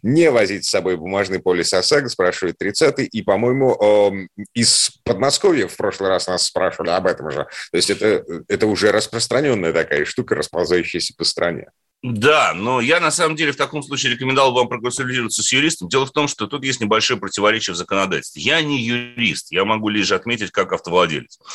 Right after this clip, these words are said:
Speaker 2: Вот есть в, м, в правилах дорожного движения перечень документов, которые обязан предоставить водитель инспектору Д П С для проверки.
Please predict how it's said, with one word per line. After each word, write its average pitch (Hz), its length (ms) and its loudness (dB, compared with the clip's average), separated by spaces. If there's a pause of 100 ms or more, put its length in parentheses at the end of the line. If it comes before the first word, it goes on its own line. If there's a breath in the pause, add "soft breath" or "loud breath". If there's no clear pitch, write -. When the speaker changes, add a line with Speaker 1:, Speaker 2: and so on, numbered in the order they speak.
(300 loud breath)
Speaker 2:
Вот 95 140 0
есть 156 320 0
в, 117 460 2
м, 110 340 -8
в - 140 -18
правилах 123 340 2
дорожного 110 420 0
движения 131 520 0
перечень 123 400 -2
документов, 135 420 -4
которые 131 320 0
обязан 110 340 2
предоставить 98 580 -2
водитель 110 360 -2
инспектору 92 480 -4
Д 85 80 -4
П 143 220 0
С 113 60 -6
для 101 120 0
проверки. 90 520 -2